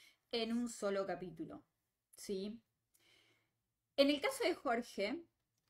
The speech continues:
que hace capítulos largos, prácticamente cada capítulo es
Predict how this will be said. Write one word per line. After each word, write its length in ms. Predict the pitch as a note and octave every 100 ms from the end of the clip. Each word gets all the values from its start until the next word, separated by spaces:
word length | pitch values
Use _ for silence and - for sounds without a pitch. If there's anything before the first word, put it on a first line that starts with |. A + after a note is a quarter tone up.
| _
que 380 | A3+ A3 A#3 - F#4
hace 240 | - A#3+
capítulos 580 | G3+ G3 B3 A#3 G3+ G#3 -
largos, 800 | A#3+ A3+ E3 E3 E3 A#3+ - - _ _ _ - _ _ _ _ _
prácticamente 920 | C5 C#5+ F4+ C4+ C4 D4 D4+ C4 -
cada 320 | D4 D#4 C#4
capítulo 840 | A3 G#3+ B3 A3+ - F#3+ F#3 F#3 -
es 300 | D#4+ -